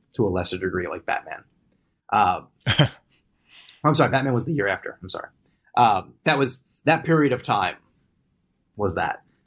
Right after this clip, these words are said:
Speaker 1: Um, but yeah, this is cool. I, I'd be happy to do this again with other people.
Speaker 2: For sure.
Speaker 1: Um, we actually have, might actually have another one. Yes. Ryan McDermott has his own top ten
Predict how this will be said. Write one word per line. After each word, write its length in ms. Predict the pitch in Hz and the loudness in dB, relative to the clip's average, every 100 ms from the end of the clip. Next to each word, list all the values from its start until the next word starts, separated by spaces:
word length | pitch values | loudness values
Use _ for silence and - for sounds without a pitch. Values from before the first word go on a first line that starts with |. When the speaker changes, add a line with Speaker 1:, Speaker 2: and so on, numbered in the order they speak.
| _ 123 | _ 2
Speaker 1:
Um, 380 | 117 107 92 135 | 2 2 -2 2
but 100 | 208 | 2
yeah, 120 | 120 | 2
this 140 | 143 | -2
is 60 | 175 | 0
cool. 160 | 165 101 | 2 4
I, 140 | 104 107 | 2 0
I'd 120 | 110 | 0
be 60 | |
happy 240 | 113 101 - | 2 2 0
to 80 | 92 | -2
do 120 | 92 | -2
this 160 | 92 | -2
again 200 | 92 87 | -4 -4
with 120 | 87 - | -6 -8
other 180 | 87 - | -8 -6
people. 320 | 107 123 127 _ _ _ _ - | -6 -6 -10 _ _ _ _ -2
Speaker 2:
For 100 | 117 | 2
sure. 240 | 185 208 _ _ _ _ _ | 2 0 _ _ _ _ _
Speaker 1:
Um, 360 | - 98 95 90 | -6 -4 -4 -4
we 140 | 107 | -2
actually 440 | 113 156 - 85 90 | -2 -2 -2 -4 -4
have, 440 | 95 95 95 90 - - _ _ _ _ _ | -4 -4 -4 -6 -12 -18 _ _ _ _ _
might 220 | 101 117 | -6 -4
actually 440 | 110 - 117 117 120 | 0 -2 -2 -6 -4
have 180 | 104 110 | -6 -4
another 280 | 117 123 - | -2 -2 -6
one. 220 | - - _ _ _ _ _ _ _ _ _ _ _ _ _ _ _ _ _ _ _ - - _ | -10 -16 _ _ _ _ _ _ _ _ _ _ _ _ _ _ _ _ _ _ _ -8 -8 _
Yes. 420 | 139 143 - - _ _ _ _ - | 2 2 0 -12 _ _ _ _ -4
Ryan 220 | 123 135 | 2 2
McDermott 420 | 127 135 131 120 | 2 2 2 0
has 360 | 110 117 117 110 | 2 2 2 0
his 200 | - 135 | 0 0
own 320 | 127 160 185 | 2 2 2
top 260 | 160 120 - | 2 0 0
ten 320 | 110 92 82 | -2 -4 -6